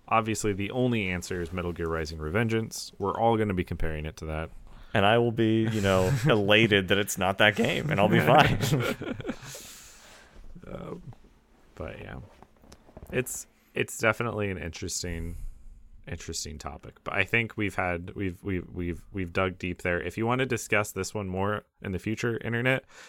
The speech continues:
Speaker 1: I would break out specific aspects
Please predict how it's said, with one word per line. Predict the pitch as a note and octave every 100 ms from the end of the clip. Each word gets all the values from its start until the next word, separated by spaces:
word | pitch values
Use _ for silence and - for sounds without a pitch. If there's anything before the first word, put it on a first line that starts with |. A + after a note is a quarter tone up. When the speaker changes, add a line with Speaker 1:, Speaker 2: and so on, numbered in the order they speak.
| - -
Speaker 1:
I | G#2
would | G#2+ G2
break | G#2+ G2+
out | G2+ G2+ - _ _ _
specific | - - G2+ G#2 A2+ -
aspects | D#2+ F2+ - A#2 - - -